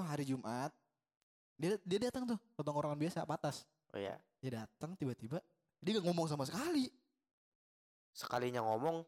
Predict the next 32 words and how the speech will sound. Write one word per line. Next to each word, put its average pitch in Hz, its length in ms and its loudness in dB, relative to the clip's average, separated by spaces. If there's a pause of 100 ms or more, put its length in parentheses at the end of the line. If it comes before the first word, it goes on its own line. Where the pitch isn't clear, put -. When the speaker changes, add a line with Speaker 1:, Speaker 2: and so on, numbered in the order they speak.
(100)
Speaker 2:
kalau 123 180 0
nggak 110 160 -2
salah 151 200 0
begini, 135 360 -6 (320)
"Kok 131 160 -2
hidup 120 180 -6
gua 120 200 -2
masalah 110 340 -2
mulu 131 320 -6
ya?" 113 160 -12 (220)
Gitu 107 160 -10
Speaker 1:
Iya, 131 80 -4
Speaker 2:
ya. 120 120 -10
Speaker 1:
dia 202 140 -2
bilang, 226 220 -4 (680)
dia 339 140 -14
datang 262 200 -4
ke 147 120 -6
Patas, 127 320 -4
dia - 120 -8
cuma 311 180 -4
bengong 196 280 -2
doang. 320 200 0 (540)
Dia - 220 -4
dapet, - 180 -4 (140)
dia 427 140 -8
ngomong 226 260 0
cuma 262 300 0
nempok, 247 340 -6 (100)
nempok 240 380 -6
ini 262 240 -2
gua. 370 320 0